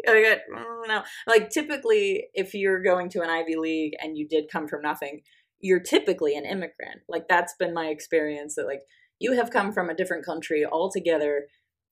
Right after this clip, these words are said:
and you have, like, made it. <laughs> You know, you're, you're amazing. But it's typically not, like, <laughs> middle-class white kids that are like, "I did it. Yeah, I pulled myself up by my bootstraps and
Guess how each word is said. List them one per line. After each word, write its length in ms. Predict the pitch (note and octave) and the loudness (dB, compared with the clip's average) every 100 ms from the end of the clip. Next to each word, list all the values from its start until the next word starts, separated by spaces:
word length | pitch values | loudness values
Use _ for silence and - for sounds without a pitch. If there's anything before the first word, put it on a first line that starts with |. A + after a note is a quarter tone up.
| - | -6
and 140 | F3 | 0
you 100 | F#3+ | 0
have, 180 | F#3+ D3+ | 0 -2
like, 240 | C#3+ B2+ - | -2 -4 -4
made 400 | E3+ F3 D#3+ D3 | -2 2 4 4
it. 200 | - - A#3 - | 0 -4 -6 -4
<laughs> 120 | - | 2
You 100 | G3+ | 4
know, 160 | F3 | 6
you're, 460 | E3+ F3 F3+ E3+ D#3 - _ | 4 4 2 2 0 -6 _
you're 300 | - F#3 G#3 | 0 4 6
amazing. 580 | F#3+ F3+ - - A#3+ B3+ _ _ _ _ - | 4 0 -4 -4 -4 -6 _ _ _ _ 0
But 120 | F#3+ | 2
it's 200 | G3 F#3+ G#3+ - | 2 0 -8 0
typically 380 | F4+ D4+ A3+ G3+ | 2 4 4 4
not, 200 | G3 G3 | 2 2
like, 220 | D#3+ D3+ | 2 0
<laughs> 1000 | - A3 _ - - - - _ _ - | -2 -10 _ -18 -14 -16 -16 _ _ -4
middle-class 540 | F#3+ F3 E3 F3 D#3 | 2 4 4 2 2
white 220 | G#3 A3+ - | 2 2 2
kids 280 | D3+ D3+ E3 | 0 0 -2
that 100 | D#3 | -2
are 80 | D3 | -2
like, 180 | D#3 - - - - - | -6 -8 -10 -10 -4 4
"I 140 | E4+ C4+ | 4 4
did 240 | A#3 F4+ F#4 | 2 4 6
it. 220 | C#4 - | 4 4
Yeah, 140 | A3 G#3 | 4 6
I 100 | F#3+ | 4
pulled 320 | - C#4 C4+ | 4 4 4
myself 360 | B3+ B3+ A#3 A3 | 0 2 2 2
up 140 | G#3 | 2
by 100 | G#3 | 0
my 140 | G3 | 0
bootstraps 760 | F#3 F#3+ G#3+ - D3+ D3+ D3+ - | 0 -2 -2 -4 -2 0 -2 -6
and 340 | D3+ D3+ - | -10 -12 -14